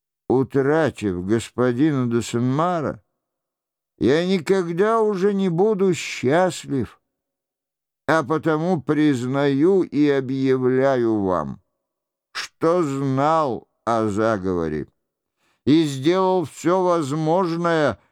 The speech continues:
чтобы отвратить от него господина де Сен-Мара. Он считал меня своим единственным верным другом,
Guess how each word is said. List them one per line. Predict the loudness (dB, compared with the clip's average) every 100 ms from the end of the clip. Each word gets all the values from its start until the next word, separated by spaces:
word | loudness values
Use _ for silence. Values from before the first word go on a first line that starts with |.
| _
чтобы | -14 -6 -2 2 2
отвратить | 0 0 -2 -2 -2 0 0 -2 -2 -2 0
от | -2 -2 -2
него | 0 2 2 2
господина | -2 -4 -4 -2 0 0 0 0
де | 0 0
Сен-Мара. | 0 0 2 4 2 2 0 -2 -4 -6 _ _ _ _ _ _ _ _ _ _ 0
Он | 2 2 0 -4
считал | -6 -4 0 0 0 0 0
меня | -2 -2 -2 0 0
своим | -2 -2 0 2 2 0
единственным | 0 2 2 2 2 2 0 -4 0 2 2 0 0
верным | 2 2 2 -2 -2 -2
другом, | 0 2 2 2 0 -2